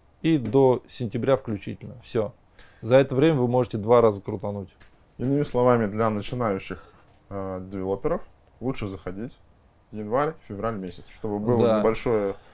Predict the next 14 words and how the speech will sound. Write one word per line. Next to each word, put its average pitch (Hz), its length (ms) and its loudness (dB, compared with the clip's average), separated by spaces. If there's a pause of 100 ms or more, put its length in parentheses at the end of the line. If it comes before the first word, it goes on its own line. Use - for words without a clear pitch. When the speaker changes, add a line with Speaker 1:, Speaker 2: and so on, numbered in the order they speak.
(160)
Speaker 2:
плечо 135 400 2
на 117 140 -2
то, 123 120 -6
чтобы 104 240 -8
Speaker 1:
Если 151 400 6
есть 143 360 6
Speaker 2:
дом 127 120 8
не 131 60 10
завис. 143 240 4
Speaker 1:
возможность, 123 680 2
э, 110 580 0 (300)
покупки 131 840 -2
дешевого 113 840 -2
участка 113 840 -2